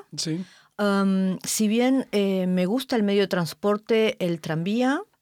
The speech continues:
Speaker 2: pero no me gusta tener que estar esperando.
Speaker 1: Ujú.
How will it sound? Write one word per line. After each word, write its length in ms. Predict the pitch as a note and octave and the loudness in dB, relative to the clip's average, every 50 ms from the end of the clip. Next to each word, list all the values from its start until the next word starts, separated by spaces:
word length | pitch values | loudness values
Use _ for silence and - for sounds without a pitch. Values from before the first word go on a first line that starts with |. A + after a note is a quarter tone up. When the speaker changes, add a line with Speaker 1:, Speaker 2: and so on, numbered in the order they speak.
| _ _ | _ _
Speaker 2:
pero 760 | A#3 G#3+ G3+ G3 G3 G3 G3 G3 G3 G3 F#3+ F#3+ F3+ - - - D3 D#3+ | 2 2 4 4 4 2 4 4 4 4 4 4 2 0 -2 -8 -10 -6
no 160 | F#3 G#3 A3 | -4 -2 0
me 140 | A3+ A#3 A3+ | 2 2 2
gusta 320 | G#3 A3+ A#3 A3 - G#3+ G3 | 2 0 0 -2 -4 -4 -4
tener 240 | - F#3 G3 G3+ | -2 -4 -4 -4
que 80 | - F#3 | -4 -6
estar 180 | - - G3 G3 | -4 -4 -4 -4
esperando. 640 | F3 - E3+ D#3 D#3 D3+ D3+ D#3 E3+ F3+ F3+ E3+ D3+ _ | -4 -4 -6 -6 -6 -6 -6 -8 -10 -10 -12 -16 -14 _
Speaker 1:
Ujú. 340 | D3+ D3 C3 B2 B2 A#2+ - | -4 -4 -2 -2 -4 -6 -8